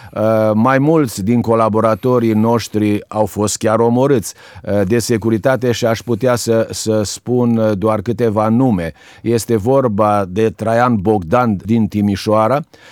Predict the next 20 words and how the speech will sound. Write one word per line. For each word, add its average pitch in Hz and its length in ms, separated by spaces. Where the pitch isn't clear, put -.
eh, 107 260
care 117 260
a 110 80
fost 120 320
omorât 117 580
de 101 200
securitate, 113 1040
dar, 117 460
eh, 117 200
a 117 120
fost 120 280
raportat 117 680
că 120 140
s-a 113 240
spânzurat. 110 840
Lucrurile 127 500
acestea 113 680
nu 113 220
sunt 107 280
adevărate, 107 880